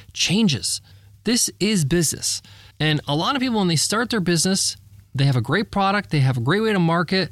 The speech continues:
they know their audience, they target that audience, and they go at it, and they have success. The ball's rolling, they're doing well, they're having wins, and they feel like, "Okay, great, my business is amazing, I'm a winner, everything is dandy." And then they hit this wall of non-growth.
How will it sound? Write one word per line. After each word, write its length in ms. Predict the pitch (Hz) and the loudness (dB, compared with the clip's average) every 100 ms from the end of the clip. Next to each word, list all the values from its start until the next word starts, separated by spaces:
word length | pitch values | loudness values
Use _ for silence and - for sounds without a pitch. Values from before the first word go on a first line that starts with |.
| - - | -10 -4
they 140 | 127 | 2
know 240 | 135 165 214 | 4 4 2
their 220 | 220 185 | 0 0
audience, 480 | 151 170 175 180 165 | 0 2 2 2 0
they 260 | 147 139 | 0 0
target 460 | 123 - 196 226 220 | 0 -2 -2 -2 0
that 140 | 202 | 0
audience, 420 | 185 175 180 175 - | 0 0 0 0 -2
and 180 | 151 156 | 0 2
they 80 | 151 | 2
go 240 | 135 143 | 2 0
at 240 | 143 151 160 | 0 0 0
it, 160 | 165 | -2
and 100 | - | 0
they 100 | 170 | 2
have 260 | 170 151 202 | 2 0 -2
success. 480 | - 233 - 262 240 | -2 -2 -2 0 0
The 100 | - | -2
ball's 340 | 123 139 175 | 0 2 2
rolling, 420 | 170 214 254 202 | 2 0 2 2
they're 100 | 131 | 2
doing 360 | 120 151 196 196 | 2 2 4 2
well, 320 | 208 254 214 - - - | 2 2 0 -4 -14 -2
they're 120 | 151 | 0
having 440 | 135 160 170 196 | 2 2 2 2
wins, 420 | 220 247 247 151 - - - - 156 | 2 2 2 0 -4 -16 -20 -10 -2
and 120 | 165 | 0
they 100 | 170 | 0
feel 200 | - 214 | 0 -2
like, 140 | 196 | 0
"Okay, 380 | 170 - 247 320 | -2 -2 0 2
great, 420 | 139 160 233 359 | 0 0 0 0
my 180 | 160 165 | 0 0
business 320 | 160 220 226 | 0 0 2
is 140 | 208 196 | 0 2
amazing, 480 | 190 220 220 226 | 2 2 0 0
I'm 220 | 165 170 165 | 0 0 2
a 40 | |
winner, 400 | 156 220 240 226 - - - | 2 2 2 -2 -6 -16 -4
everything 440 | 190 202 196 202 | -2 0 0 2
is 140 | 185 143 | 2 0
dandy." 480 | 165 202 196 147 143 | 0 0 0 0 0
And 180 | 151 | 2
then 180 | 160 196 | 2 2
they 120 | 185 | 2
hit 280 | 160 151 180 | 2 2 0
this 200 | 180 165 | -2 0
wall 520 | 165 160 196 180 - 143 | 0 0 0 0 -2 -4
of 120 | 131 | 2
non-growth. 960 | 135 151 185 180 147 170 196 - - | 2 2 2 2 0 0 -2 -4 -10